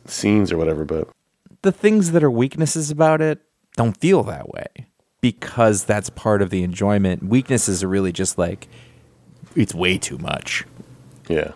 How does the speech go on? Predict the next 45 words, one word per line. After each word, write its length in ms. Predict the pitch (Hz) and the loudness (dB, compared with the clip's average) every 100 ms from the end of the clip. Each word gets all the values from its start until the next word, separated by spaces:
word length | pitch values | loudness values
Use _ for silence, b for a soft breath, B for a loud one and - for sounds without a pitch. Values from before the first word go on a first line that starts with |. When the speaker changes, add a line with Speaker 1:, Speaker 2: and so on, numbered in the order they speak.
| - | -4
Speaker 2:
Like, 300 | 104 92 - | -2 -2 -6
Speaker 1:
It's 120 | 107 | -8
a 40 | - | -4
Speaker 2:
i-, 40 | |
Speaker 1:
lot. 240 | 82 76 147 | 0 0 0
Speaker 2:
if 140 | - | -2
a 80 | 117 | -4
comic 380 | - 123 123 - | -2 0 0 0
book 180 | 127 - | -2 0
like 160 | 113 | -2
this 180 | - 110 | 0 -2
came 260 | - 104 101 | -2 -2 0
out 180 | 98 - | 0 -2
now, 480 | 95 98 90 90 92 b b b b _ _ | -2 -2 0 -2 -6 b b b b _ _
and 440 | 101 98 95 92 - _ _ - - | -2 0 0 -4 -10 _ _ -8 -2
I, 140 | 107 - | -2 0
I 120 | 104 | 2
don't 140 | 107 | 2
think 160 | 120 101 | 0 -2
I 80 | 98 | -2
could, 340 | 110 90 92 - - | -2 -2 -4 -18 -6
even 220 | 196 233 | 0 2
if 80 | 208 | 4
it 40 | |
was 100 | 190 | 2
trying 180 | - 170 | 2 2
to 40 | 147 | 4
be 100 | 127 | 4
retro 320 | 131 139 127 | 2 4 2
modern 600 | 120 117 113 110 107 104 | 2 0 2 4 4 2
or, 760 | 98 90 92 95 92 92 90 - b b b b b _ | 0 2 2 2 2 0 -2 -4 b b b b b _
or 160 | - - | -12 -6
God 240 | - 90 87 | 0 2 0
forbid 260 | 87 101 87 | -2 0 2
somebody 220 | 95 98 | 4 2
was 120 | 92 | 4
doing 200 | 95 92 | 2 2
this 120 | 90 | 2
sincerely 640 | - 90 - 98 104 95 90 | 0 -2 0 2 4 2 0
now, 260 | 87 95 | -2 -4
you'd 160 | 98 87 | -4 -4
be 80 | 78 | -4
like, 220 | 73 - | -4 -4
"All 140 | 139 160 | -6 -2
right, 340 | 127 98 - | 0 -2 -6